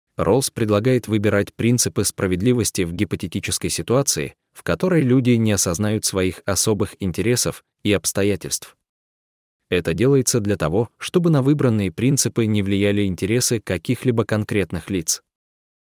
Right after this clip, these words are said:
Идея завесы невежества заключается в том, что,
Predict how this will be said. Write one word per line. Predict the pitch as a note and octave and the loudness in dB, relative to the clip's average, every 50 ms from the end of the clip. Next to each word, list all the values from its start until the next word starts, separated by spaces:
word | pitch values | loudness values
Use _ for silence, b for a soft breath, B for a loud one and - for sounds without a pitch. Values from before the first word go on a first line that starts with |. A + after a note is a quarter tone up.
| _ _ _ _ _ - | _ _ _ _ _ -6
Идея | - F2+ F2 E2 G#2 G#2+ G#2+ | -2 -2 0 2 2 0 2
завесы | G2 G2+ F#2+ A2 D#3+ D#3 - - A#2 | 2 0 0 0 0 0 0 0 0
невежества | G2+ G#2 G#2 C3+ D3 B2 A#2 - - - E2 D2 | 0 2 2 2 0 0 -2 -6 -4 -4 -6 -6
заключается | C#2+ F#2+ F#2+ - A2+ G#2+ - - A#2 A2 G#2 - - G2 | -4 -6 -6 -4 -4 -4 -2 0 0 0 2 0 -2 -4
в | - | -2
том, | - D3+ C#3 A2+ F2+ | 0 0 0 0 -2
что, | - - - - G2+ E2+ | -6 -8 -4 -4 -4 -4